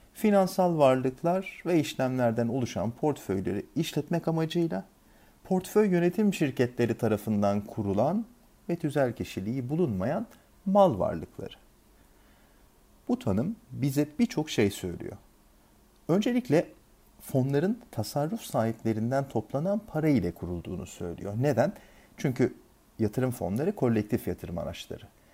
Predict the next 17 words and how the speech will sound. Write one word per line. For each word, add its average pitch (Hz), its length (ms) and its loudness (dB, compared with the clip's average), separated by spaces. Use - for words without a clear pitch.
Yani 110 260 0
birçok 185 440 -2
kişinin 104 420 -4
parasının 131 840 -2
bir 190 120 4
araya 110 260 6
getirilmesi 101 640 -2
sonucu 95 500 -8
oluşan 175 520 -2
mal 123 340 4
varlığına 87 460 0
fon 87 360 -4
diyoruz. - 480 -12
Bir 196 60 2
kişinin 107 360 0
parasına 113 520 0
fon 170 380 6